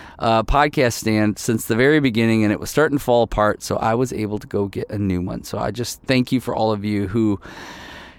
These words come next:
give to help make this podcast happen. I really do appreciate it. Okay, getting into the passage, Matthew twenty-five forty. Again, this is one of those ones where I was like, "I can't believe I've never done a podcast on this passage."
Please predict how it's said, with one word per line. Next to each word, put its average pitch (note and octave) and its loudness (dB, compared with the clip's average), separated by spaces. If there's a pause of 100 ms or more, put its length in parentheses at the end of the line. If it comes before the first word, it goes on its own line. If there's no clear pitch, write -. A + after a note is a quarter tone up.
(240)
give D#3+ 6
to C3+ 4
help A2+ 4
make B2 2
this A#2 -4
podcast A2+ 0
happen. A#2+ 2
I G2+ -2
really G#2+ 0
do F#2+ -4
appreciate - -6
it. A#2 -4
Okay, E3+ 2 (580)
getting D#3 2
into D3 4
the C3+ 0
passage, G2+ 0
Matthew C3+ 2
twenty-five C3+ 2
forty. A2+ 0
Again, C3+ 4
this F3 2
is G3+ 2
one D#3+ 6
of C#3+ 6
those C3 4
ones B2+ 4
where A#2 6
I - 4
was G#2+ 0
like, G#2+ -4
"I - -18
can't - -8
believe E2+ -6
I've G2 -4
never A2 -2
done C#3+ 2
a F3 -2
podcast F3+ -2
on F#2 -4
this G2+ -6
passage." - -4